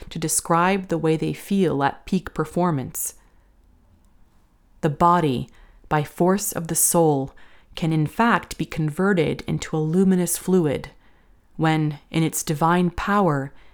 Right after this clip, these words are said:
it completely possesses the body. It converts that into a luminous moving cloud, and thus can manifest itself in the whole of its divinity.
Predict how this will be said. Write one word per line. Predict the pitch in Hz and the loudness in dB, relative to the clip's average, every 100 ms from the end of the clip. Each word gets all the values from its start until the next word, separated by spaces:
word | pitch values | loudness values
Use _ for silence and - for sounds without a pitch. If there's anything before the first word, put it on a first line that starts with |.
| - - | -12 -10
it | 143 | -6
completely | - 165 - 214 214 208 | -2 -2 -2 -2 0 -2
possesses | 196 175 156 170 - 143 131 | -2 -4 0 -2 -2 -4 -4
the | 143 | -4
body. | 139 127 123 135 - _ _ _ _ | -2 -2 -4 -8 -14 _ _ _ _
It | 180 - | -12 -6
converts | - 165 147 185 196 196 | -2 -2 2 2 2 -2
that | - 160 156 156 - - | -2 0 0 -2 -10 -6
into | 156 - 165 | -6 -4 -2
a | |
luminous | 156 156 196 196 196 190 - | 0 2 4 4 4 2 0
moving | 175 175 175 170 | 2 2 2 0
cloud, | 165 - 160 147 131 - - - - - - | -2 -2 -2 0 -2 -8 -14 -20 -20 -20 -8
and | 156 147 | -4 2
thus | 190 202 - - | 2 2 0 -2
can | - 151 147 | -2 -2 0
manifest | 156 196 175 - 135 - | 2 2 0 -2 -4 -6
itself | - - - 139 131 - - - | -8 -4 0 0 -2 -6 -18 -10
in | 151 156 | -6 -4
the | 135 | -6
whole | - 214 214 151 139 | -4 2 2 2 -2
of | 147 | -4
its | 151 151 | -4 -4
divinity. | - 156 175 170 143 131 - | -6 -2 2 2 0 -4 -6